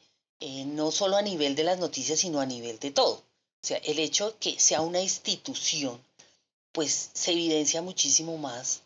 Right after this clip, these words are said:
todo el tema, eh, que sucede a-, al interior, eh, con este tipo de comunidad. Pero un país como el nuestro, donde las instituciones de reivindicación de derechos han sido masacradas, han sido asesinadas y exterminadas, pues es muy difícil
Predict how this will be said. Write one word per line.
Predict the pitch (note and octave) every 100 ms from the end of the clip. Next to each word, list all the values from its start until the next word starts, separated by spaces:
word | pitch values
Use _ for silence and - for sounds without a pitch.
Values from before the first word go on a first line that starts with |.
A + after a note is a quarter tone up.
| _
todo | - D3
el | C#3+ C#3
tema, | D#3+ C#3 C#3 C#3 C#3 _ -
eh, | C#3+
que | C3+ E3+
sucede | D#3 E3 - C3 B2+ C3
a-, | -
al | C#3+ C3+
interior, | C#3 C3+ A#2+ A#2 A#2 A#2+ A2+ _ _ _ _ _
eh, | D3 B2
con | - C3
este | - -
tipo | - C#3+ C3+
de |
comunidad. | - F3 C#4 D#4 - _ _ - - - _ _ _ _ _ _ _ _ _ _
Pero | C4 B3
un | A#3+
país | C#4 D4+ C#4+
como | - D#4+
el | D#4+ A3
nuestro, | G3 F3 - D#3 C#3+ D#3+ - _ _ _ -
donde | F#3 E3+ F3
las | D#3+ E3
instituciones | F3+ - E3+ - - F3+ F3 F3+
de | A3+
reivindicación | A#3 G3+ E3+ C#3+ D3 C3 - C#3+ C#3
de | D3+ E3+
derechos | D#3 C3 - C#3 E3
han | D#3
sido | D#3+ D#3+ D#3 D#3+
masacradas, | E3 D3+ - - C#3+ B2 A2+ A#2 A#2+ - -
han | B2+
sido | C#3+ C#3 C#3 C#3+
asesinadas | C3+ D3 C#3+ B2+ A2 A#2 D3
y |
exterminadas, | C#3 C#3 C3+ A#2 G#2+ A#2
pues | - C3 -
es | -
muy | A#2 A2+
difícil | C3 B2 C3+ - C3+